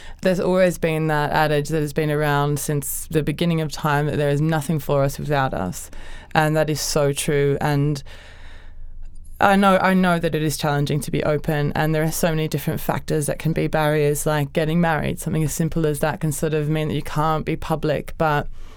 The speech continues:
you know, I choose to disclose, and I am in control of that to a point. You know, as I was saying about disclosure, once it's out there, you, you don't have control over it. But I choose not to do public media. I choose to do sector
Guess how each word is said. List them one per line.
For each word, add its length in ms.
you 160
know, 240
I 180
choose 380
to 80
disclose, 840
and 180
I 80
am 160
in 100
control 480
of 160
that 320
to 160
a 60
point. 560
You 120
know, 160
as 160
I 40
was 100
saying 400
about 260
disclosure, 640
once 360
it's 140
out 220
there, 160
you, 180
you 160
don't 200
have 180
control 400
over 260
it. 180
But 280
I 180
choose 520
not 240
to 80
do 440
public 320
media. 480
I 120
choose 280
to 100
do 600
sector 640